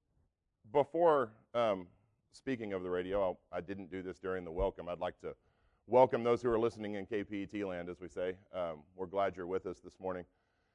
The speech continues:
And, um, on, on a side note, um, o-, speaking on behalf of the staff, um, over the,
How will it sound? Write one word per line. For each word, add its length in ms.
And, 400
um, 380
on, 320
on 160
a 140
side 360
note, 300
um, 280
o-, 160
speaking 440
on 120
behalf 380
of 80
the 100
staff, 400
um, 400
over 340
the, 300